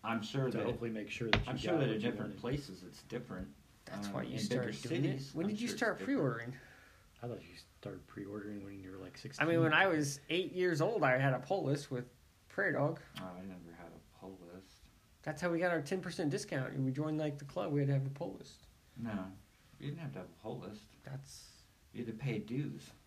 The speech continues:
Speaker 3: And have a pull list, I thought.
Speaker 1: Mm-mm.
Speaker 3: Right, I don't know. I remember him
Speaker 1: Well
Speaker 3: trying to sell me it on a pull list when I was nine years old.
Speaker 1: Oh.
Speaker 3: I don't know how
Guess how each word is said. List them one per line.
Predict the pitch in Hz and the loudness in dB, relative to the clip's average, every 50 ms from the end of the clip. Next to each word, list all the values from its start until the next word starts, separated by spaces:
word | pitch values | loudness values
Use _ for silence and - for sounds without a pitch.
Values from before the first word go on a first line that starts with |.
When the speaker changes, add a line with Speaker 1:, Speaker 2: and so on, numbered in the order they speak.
| - - - - - - - | -20 -20 -20 -20 -20 -12 -6
Speaker 3:
And | - 143 175 180 | -4 -2 -2 0
have | 165 151 139 | 0 0 0
a | 135 | 0
pull | - - - - - | -2 -4 -10 -12 -12
list, | - 143 - - | -12 -14 -14 -12
I | 139 | -14
thought. | 139 - - - - - - | -14 -14 -16 -20 -18 -16 -14
Speaker 1:
Mm-mm. | - - - - 95 - - - - - - - - - - - - - | -12 -12 -12 -12 -14 -14 -16 -20 -20 -20 -20 -20 -20 -20 -20 -20 -16 -10
Speaker 3:
Right, | - 57 - 50 - - - - - | -8 -6 -6 -6 -8 -10 -12 -10 -10
I | - - | -10 -10
don't | - - | -10 -12
know. | - - - - - - - - - - - - - - - - | -14 -14 -14 -14 -16 -18 -20 -20 -20 -20 -20 -20 -20 -20 -8 0
I | - 139 | 4 6
remember | 147 160 151 147 | 6 6 8 8
him | 139 143 | 8 8
Speaker 1:
Well | 139 143 | 8 8
Speaker 3:
trying | 147 139 | 6 6
to | 131 | 4
sell | 135 - 147 139 | 4 4 6 6
me | 135 135 127 123 107 - - - - | 6 6 4 2 0 -4 -8 -6 -2
it | - 127 120 120 120 - | 0 0 0 0 -2 0
on | - 139 127 | 2 2 2
a | 120 | 2
pull | - - 131 123 113 | 2 4 2 4 2
list | 113 135 135 | 0 -4 -6
when | - - | -6 -6
I | 127 | -4
was | 135 139 | -4 -4
nine | - - - - | -4 -6 -6 -6
years | - 53 - | -6 -8 -8
old. | - 57 - - - - - - | -10 -10 -10 -12 -16 -16 -14 -12
Speaker 1:
Oh. | 92 90 - 69 - - - - - - - - | -10 -10 -10 -12 -14 -18 -20 -20 -20 -10 -2 2
Speaker 3:
I | |
don't | 151 156 151 | 4 6 8
know | 139 | 8
how | 135 139 120 | 8 8 8